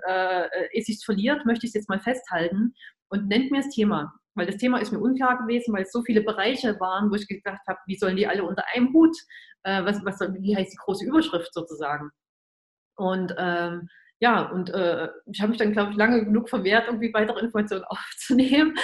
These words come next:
und habe gesagt, „Gebt mir das Thema, dann, dann geht es so weiter, äh, dann können wir weitermachen, weiter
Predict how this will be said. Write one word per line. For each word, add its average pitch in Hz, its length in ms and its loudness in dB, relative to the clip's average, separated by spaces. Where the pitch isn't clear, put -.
und 214 120 2
habe 220 100 2
gesagt, 208 340 0
„Gebt 247 220 -6
mir 277 100 -6
das 320 180 2
Thema, 254 540 4
dann, 214 380 0
dann 226 840 0
geht 214 160 2
es 302 120 2
so 320 80 2
weiter, 233 380 4
äh, 208 220 2
dann 233 120 6
können 233 80 0
wir 262 120 2
weitermachen, 226 640 2
weiter 202 260 -2